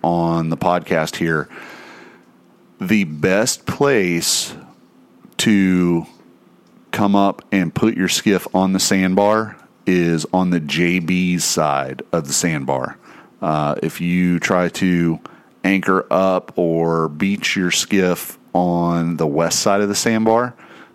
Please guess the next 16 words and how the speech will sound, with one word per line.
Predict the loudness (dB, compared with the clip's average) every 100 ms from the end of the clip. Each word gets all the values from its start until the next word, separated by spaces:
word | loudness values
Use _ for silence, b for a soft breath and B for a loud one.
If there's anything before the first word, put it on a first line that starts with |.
| -2
that | 0 0
is | 0 0 2
a | 0 0
running | 0 0 2 2
lane, | 2 2 2 0 -2
and | -4 -4 -4 -4 -4 -4 -4 -4
you'll | -4 -2
get | 0 0
anything | 0 -2 -2 -2
from | -2 -2 -2 -4 -2
other | -2 0
skiffs | -2 2 0 0 -4 -8
to | -6 -2 0 2 0
pontoon | -2 -2 -2 -2 0 2 2
boats | 2 4 2 -4 -8 -6
to | 0 2 2 2 0